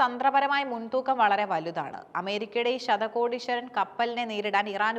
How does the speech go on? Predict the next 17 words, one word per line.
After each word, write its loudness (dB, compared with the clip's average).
ഉപയോഗിക്കുന്നത് -4
തികച്ചും -6
വ്യത്യസ്തമായ -4
തന്ത്രമാണ്. -10
വില 6
കൂടിയ 4
വിമാനങ്ങൾക്കോ 4
കപ്പലുകൾക്കോ 4
പകരം 6
കുറഞ്ഞ 2
ചിലവിൽ 0
നിർമ്മിക്കാവുന്ന 0
ഡ്രോണുകളെയും -2
മിസൈലുകളെയും -2
ഇറാൻ -2
ആയുധമാക്കുന്നു. -6
നൂറുകണക്കിന് 0